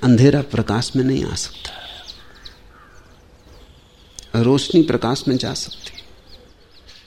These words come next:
तो ये तो हो सकता है कि परमात्मा तुम में आ जाए जब तुम अंधेरे से भरे हो, लेकिन ये नहीं हो सकता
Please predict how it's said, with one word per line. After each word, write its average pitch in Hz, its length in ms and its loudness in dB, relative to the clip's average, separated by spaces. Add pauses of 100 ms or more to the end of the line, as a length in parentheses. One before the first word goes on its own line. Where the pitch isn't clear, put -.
(1800)
तो 160 100 4
ये 185 220 4
तो 240 180 6
हो 220 180 6
सकता - 380 -6
है - 320 -14 (3500)
कि 143 60 -6
परमात्मा 208 640 2
तुम 180 200 0
में 160 220 0
आ 131 140 -4
जाए 104 400 -8 (2250)
जब 92 220 -4
तुम 143 140 2
अंधेरे 143 400 6
से 135 160 -4
भरे 110 260 -4
हो, 101 160 -8 (880)
लेकिन 196 280 4
ये 202 180 6
नहीं 277 160 6
हो 214 160 6
सकता 127 400 -8